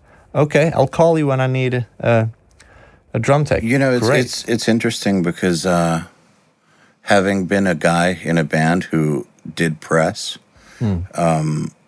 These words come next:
Speaker 2: I always felt like the people that were interviewing me were wasting an opportunity because they would just read the press release and just ask the same questions as everybody else.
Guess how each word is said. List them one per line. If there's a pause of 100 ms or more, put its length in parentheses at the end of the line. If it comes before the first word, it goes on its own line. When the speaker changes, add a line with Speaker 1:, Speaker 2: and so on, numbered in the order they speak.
(540)
Speaker 2:
I
always
felt
like
the
people
that
were
interviewing
me
were
wasting
an
opportunity (960)
because
they
would
just
read
the
press
release (920)
and
just
ask
the
same
questions
as
everybody
else.